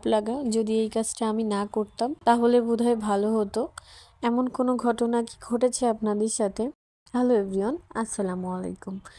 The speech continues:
সবাই কেমন আছেন? যে যেখানে বসে আমার আজকের ভিডিওটি দেখছেন, সবাইকে অনেক অনেক স্বাগত। জানি আপনাদের ভালোবাসায় আমি আবারও নতুন করে আরও একটা নতুন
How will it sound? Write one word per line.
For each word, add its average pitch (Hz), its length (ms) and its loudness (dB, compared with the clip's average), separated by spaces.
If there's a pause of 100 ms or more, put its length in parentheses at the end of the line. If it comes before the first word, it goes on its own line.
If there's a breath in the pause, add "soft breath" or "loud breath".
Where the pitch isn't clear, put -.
(220 loud breath)
সবাই 208 360 0
কেমন 208 340 0
আছেন? 190 340 -2 (560 loud breath)
যে 220 160 0
যেখানে 247 460 2
বসে 226 280 0
আমার 202 240 2
আজকের 196 400 0
ভিডিওটি 196 440 0
দেখছেন, 190 520 -2
সবাইকে 190 500 0 (160)
অনেক 247 380 0
অনেক 190 360 -2
স্বাগত। 190 420 -6 (1000)
জানি 220 480 2
আপনাদের 233 440 2
ভালোবাসায় 214 800 2
আমি 196 260 -2 (100)
আবারও 220 420 2
নতুন 208 420 -2
করে 214 260 0
আরও 202 240 2
একটা 208 300 -2
নতুন 208 320 0